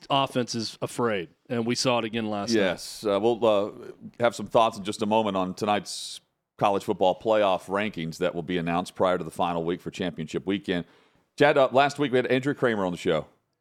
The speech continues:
Speaker 1: We did.
Speaker 2: And discussed long-form journalism. Uh, and now journalism is now in quotation marks, uh, across the board, really, uh, because of clickbait and,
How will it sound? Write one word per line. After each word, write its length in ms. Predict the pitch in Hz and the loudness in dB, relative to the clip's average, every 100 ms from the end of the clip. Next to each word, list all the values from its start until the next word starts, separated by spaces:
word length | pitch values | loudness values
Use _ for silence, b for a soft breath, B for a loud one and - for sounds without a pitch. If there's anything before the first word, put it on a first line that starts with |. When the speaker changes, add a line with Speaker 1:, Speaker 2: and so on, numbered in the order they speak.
| _ | _
Speaker 1:
We 140 | 92 95 | -12 -8
did. 160 | 98 | 0
Speaker 2:
And 340 | 110 107 107 98 | 0 0 -2 -4
discussed 720 | 101 - 117 110 - - - _ _ _ - | -6 2 2 2 -4 -14 -16 _ _ _ 0
long-form 800 | 113 131 135 - 120 123 117 95 | 2 2 -2 -2 0 2 -2 -4
journalism. 540 | 104 101 87 76 71 - _ _ _ _ _ _ _ _ | -2 0 -2 -4 -8 -18 _ _ _ _ _ _ _ _
Uh, 220 | 101 101 104 | 0 2 2
and 160 | 110 | 0
now 460 | 127 143 131 127 - _ - | 2 4 4 2 -6 _ -2
journalism 680 | 117 131 117 101 104 120 - _ - | 2 4 4 2 -2 -6 -14 _ -2
is 200 | 110 101 | -2 0
now 240 | 110 110 | 0 0
in 180 | 107 101 - | -2 -6 -2
quotation 480 | 117 - 107 104 | 0 2 0 -2
marks, 500 | 85 78 73 - - _ _ _ _ | -2 -4 -4 -12 -20 _ _ _ _
uh, 200 | 95 95 | 0 0
across 400 | 98 92 117 107 | 0 0 0 0
the 80 | - | -2
board, 320 | 80 95 95 | -2 2 2
really, 360 | 78 87 73 - _ _ _ _ _ _ - | 2 0 -2 -8 _ _ _ _ _ _ -2
uh, 260 | 87 85 | 0 2
because 340 | 107 101 107 92 | 0 2 0 0
of 140 | - | -4
clickbait 540 | - 127 - 87 95 - _ _ _ _ _ _ | -4 -2 0 0 0 -4 _ _ _ _ _ _
and, 580 | 104 101 101 98 95 - | -4 -2 -2 -4 -6 -8